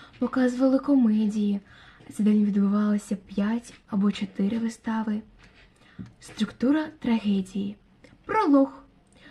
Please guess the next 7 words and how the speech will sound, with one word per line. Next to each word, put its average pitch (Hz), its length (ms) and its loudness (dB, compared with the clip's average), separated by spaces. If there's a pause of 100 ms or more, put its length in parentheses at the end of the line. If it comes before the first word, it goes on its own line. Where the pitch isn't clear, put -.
(140)
виступ, 269 500 0 (200)
монолог. 220 760 -2 (720)
Парод, 294 540 2 (320)
виступ, 285 320 2 (120)
пісня 262 320 -2
хору. 247 480 -4 (1300)
Епіпарод, 320 760 -4